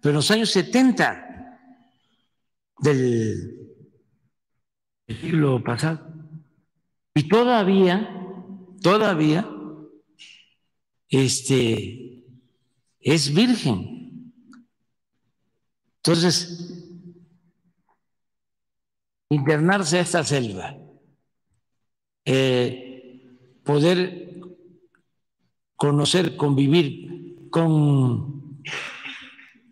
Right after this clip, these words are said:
la fauna, con los animales nativos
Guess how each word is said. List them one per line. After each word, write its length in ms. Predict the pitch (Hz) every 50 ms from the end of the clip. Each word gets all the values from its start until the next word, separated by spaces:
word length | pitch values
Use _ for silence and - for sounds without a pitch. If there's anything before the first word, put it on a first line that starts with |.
| _ _ _ _ _
la 220 | - 139 143 143
fauna, 440 | - 147 175 180 170 160 147 135 123
con 120 | 113 143 143
los 140 | 147 -
animales 600 | 151 147 147 147 156 175 180 175 170 - - - - - - - - _ _ _ _ _ -
nativos 680 | 139 143 143 - 180 185 170 127 104 92 - - -